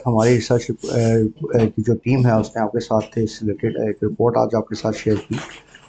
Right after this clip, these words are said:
और उसमें हमने आपको ये बताया कि वो कौन से factors हैं जिसकी वजह से हम यूबीएल को like करते हैं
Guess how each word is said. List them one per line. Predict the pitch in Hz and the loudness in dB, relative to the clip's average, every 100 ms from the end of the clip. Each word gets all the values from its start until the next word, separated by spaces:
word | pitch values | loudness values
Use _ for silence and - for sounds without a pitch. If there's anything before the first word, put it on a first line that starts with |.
| _ | _
और | 101 107 113 | 4 6 4
उसमें | 110 120 113 | 2 0 0
हमने | 107 110 110 110 | 2 2 4 4
आपको | 107 98 113 | 2 2 2
ये | 110 | 2
बताया | 110 101 107 110 113 | 2 2 4 4 2
कि | - 110 107 113 - _ 117 | 2 2 2 2 -4 _ -2
वो | 117 | 0
कौन | - 131 | 2 2
से | 127 110 | 2 0
factors | - 107 131 123 110 | 0 2 2 2 2
हैं | 107 | 0
जिसकी | 104 - 113 | 0 -2 2
वजह | 107 107 | 4 2
से | 104 | 2
हम | 104 104 104 | -2 -2 -2
यूबीएल | 101 104 110 107 | -2 2 2 4
को | 113 | 2
like | 95 110 113 | 4 2 0
करते | 104 - | -2 2
हैं | 117 | 2